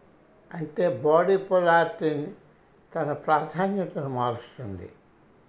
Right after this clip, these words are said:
ఈ మార్పు లేకపోయినట్లయితే మానవ వ్యక్తిత్వం యొక్క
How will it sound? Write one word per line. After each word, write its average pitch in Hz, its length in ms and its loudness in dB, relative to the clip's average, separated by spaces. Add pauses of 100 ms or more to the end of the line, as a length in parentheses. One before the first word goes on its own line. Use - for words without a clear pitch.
(540)
ఈ 143 120 -4
మార్పు 123 440 -2
లేకపోయినట్లయితే 175 1400 -4 (600)
మానవ 214 420 0
వ్యక్తిత్వం 220 600 -4
యొక్క 175 640 -6